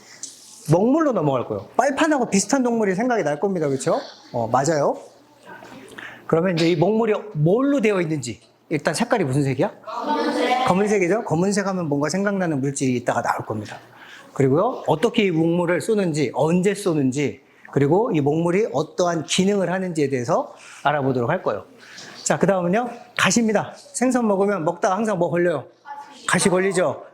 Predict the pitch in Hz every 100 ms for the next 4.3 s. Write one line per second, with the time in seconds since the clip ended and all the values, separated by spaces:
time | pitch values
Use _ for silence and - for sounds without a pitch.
0 | - - 269 262 202 151 180 190 185 165
1 | 147 - 247 170 151 147 143 - 165 175
2 | 185 151 135 117 123 113 - - - -
3 | - - - 135 131 - - 180 180 208
4 | 185 117